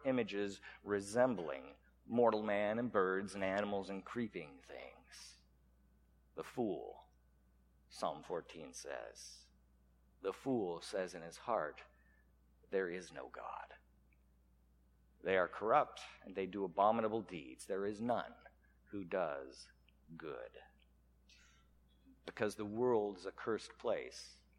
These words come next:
of storms and hardships, and it is lost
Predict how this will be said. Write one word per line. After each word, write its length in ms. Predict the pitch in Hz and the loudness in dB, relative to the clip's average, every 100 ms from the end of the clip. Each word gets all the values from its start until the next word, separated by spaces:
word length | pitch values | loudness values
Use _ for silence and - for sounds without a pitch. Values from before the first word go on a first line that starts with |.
| _ _ _ | _ _ _
of 100 | - | -14
storms 460 | - - 113 113 101 | -14 -2 2 2 0
and 100 | 87 | -4
hardships, 840 | - 120 104 - 78 73 - - - - | 4 4 2 -6 -6 -8 -12 -14 -14 -10
and 100 | 92 | -8
it 140 | 90 | -2
is 140 | 101 98 | -2 -2
lost 960 | 104 117 110 65 60 - - - - | 2 6 6 4 -2 -6 -10 -10 -16